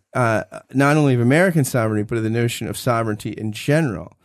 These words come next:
But the, that would be the cost. But the upside would be more, more peace and prosperity through the dissemination of sort of liberal values throughout the world. And he cites how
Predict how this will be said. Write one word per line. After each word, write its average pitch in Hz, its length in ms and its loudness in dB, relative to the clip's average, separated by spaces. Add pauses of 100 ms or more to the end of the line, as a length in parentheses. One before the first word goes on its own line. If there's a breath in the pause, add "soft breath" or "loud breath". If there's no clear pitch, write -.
(280)
But 208 300 2
the, 143 420 0
that 151 160 2
would 151 100 0
be 135 60 2
the 113 80 -2
cost. 165 300 0
But - 80 -8
the 156 80 4
upside 180 320 2
would 110 120 0
be 117 140 -4
more, 117 300 0
more 123 280 4
peace 113 300 -4
and 104 100 -2
prosperity 110 760 -2 (120)
through 120 560 2 (100)
the 110 120 -4
dissemination 110 640 0
of 98 80 0
sort 110 200 -2
of 98 60 -2
liberal 98 260 -4
values 92 260 -4
throughout - 140 -6
the 127 80 -6
world. 156 200 2
And 123 180 0
he 135 100 0
cites 151 300 2
how 127 200 2